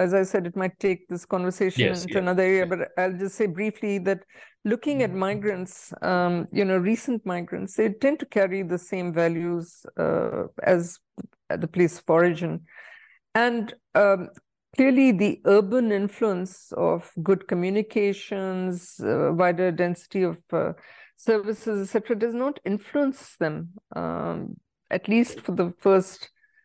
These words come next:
Speaker 1: uh, generation. And usually by the time the second generation, you know, is probably more educated, more settled in that area, then the change happens. So you're absolutely right.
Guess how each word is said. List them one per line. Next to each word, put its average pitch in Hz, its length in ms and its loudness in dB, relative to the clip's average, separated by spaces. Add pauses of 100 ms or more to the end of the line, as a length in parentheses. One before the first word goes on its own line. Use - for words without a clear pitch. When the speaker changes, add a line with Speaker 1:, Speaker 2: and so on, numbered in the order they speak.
(220)
Speaker 1:
uh, 160 220 0
generation. 185 640 0
And 170 220 -8
usually 190 400 0
by 175 280 0
the 165 100 -14
time 170 300 -6
the - 100 -8
second 208 380 2
generation, 170 760 0
you 156 80 -6
know, 151 100 -4
is 156 120 -6
probably 151 240 2
more 156 180 2
educated, 175 880 2 (440)
more 170 140 -2
settled 190 420 2
in 175 160 4
that 165 180 2
area, 175 300 2
then 180 420 -2 (320)
the 185 60 -10
change 185 380 -4
happens. 170 440 -6
So 202 320 4 (400)
you're 202 220 4
absolutely 202 500 -2
right. 208 340 0